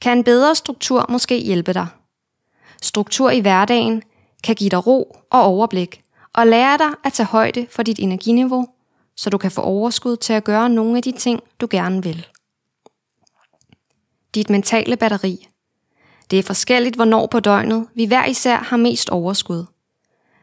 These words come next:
Derfor kan det være en god idé at finde ud af, hvornår lige netop du oplever, at du har mest energi. Når du har overblik over, hvornår på dagen du har mest energi,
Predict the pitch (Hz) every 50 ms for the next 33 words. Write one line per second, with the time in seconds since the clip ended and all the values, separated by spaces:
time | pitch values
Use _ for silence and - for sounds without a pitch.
0 | _ - - 214 220 226 - 226 226 - 240 220 214 214 220 214 214 214 - 254
1 | 262 269 269 262 262 254 - - 262 - - 233 - 254 233 233 254 262 - 254
2 | 254 240 - - - 226 226 226 233 226 - 214 208 233 240 262 254 226 208 202
3 | 214 208 - - 262 269 226 196 190 - 202 208 196 190 190 190 190 _ _ _
4 | _ _ - - 185 196 180 180 190 196 185 - - - 202 180 170 - - 185
5 | 180 - _ _ _ _ _ _ _ _ _ _ _ - 202 196 190 190 180 185
6 | 190 - 190 196 214 226 - 233 226 220 - 220 220 226 226 214 233 226 233 254
7 | 262 - - 294 269 - 240 240 240 240 240 - 208 202 214 220 233 226 220 -
8 | - 208 180 175 175 - 269 269 269 - -